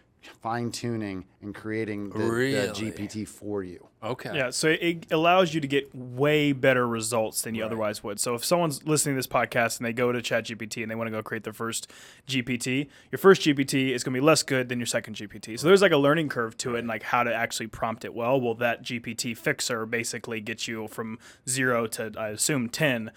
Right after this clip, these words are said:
Speaker 3: much faster than you would if you were, like, you know, trying to just do it by hand, 'cause I actually did that, where I was looked again with the I C P, and
Speaker 2: Right.
Speaker 3: it was kind of getting me where I wanted to go, but not exactly. And that fixer would have got me all the way to the
Speaker 2: Right.
Speaker 3: end result that I
Speaker 1: And I
Speaker 3: wanted to
Speaker 1: think
Speaker 3: get to.
Speaker 1: that the thing I'm seeing is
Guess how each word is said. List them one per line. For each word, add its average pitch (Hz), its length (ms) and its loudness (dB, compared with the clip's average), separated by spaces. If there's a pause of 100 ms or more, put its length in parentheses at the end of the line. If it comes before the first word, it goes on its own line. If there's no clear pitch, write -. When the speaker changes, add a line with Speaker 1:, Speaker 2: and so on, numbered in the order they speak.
(260)
Speaker 3:
much 135 240 0
faster 127 320 2
than 113 100 -4
you 113 140 -4
would 113 160 -4
if 113 120 -6
you 117 100 -8
were, 113 120 -4
like, 107 240 -6 (300)
you 131 80 -8
know, 101 120 -8
trying 113 380 -4
to 107 380 -6 (400)
just - 220 -8
do 131 120 -2
it 113 120 -4 (180)
by 120 200 0
hand, 123 200 0
'cause 120 80 -8
I 139 120 6
actually 113 220 0
did 113 200 -4
that, 101 220 -6
where 110 180 -2
I 110 160 0
was 110 180 -8 (160)
looked 131 360 -6
again 120 260 -4
with 113 140 -8
the 117 120 -6
I 110 100 -6
C - 140 -8
P, 120 400 0
and 123 220 -2
Speaker 2:
Right. 90 260 -12
Speaker 3:
it 185 60 6
was 156 220 4
kind 220 400 2
of 185 100 2
getting 208 260 4
me 214 140 2
where 208 160 4
I - 20 4
wanted 202 260 2
to 196 60 -2
go, 196 160 2
but 143 140 -4
not 131 260 0
exactly. 123 720 -4
And 127 140 -4
that 123 100 -4
fixer 123 500 -4
would 117 280 -4
have 113 120 -8
got 120 220 -2
me 113 140 -6
all 117 180 0
the 113 80 -4
way 110 220 -2
to 87 100 -8
the 113 60 -10
Speaker 2:
Right. 110 80 -6
Speaker 3:
end 107 100 -8
result 107 240 -6
that 107 100 -10
I - 40 -6
Speaker 1:
And 139 60 0
I 120 100 2
Speaker 3:
wanted 107 60 0
to - 40 -10
Speaker 1:
think 135 200 0
Speaker 3:
get 123 60 2
to. 113 100 2
Speaker 1:
that - 160 -16
the 104 120 2
thing 117 240 0
I'm 110 160 -2
seeing 92 400 0
is 87 440 -2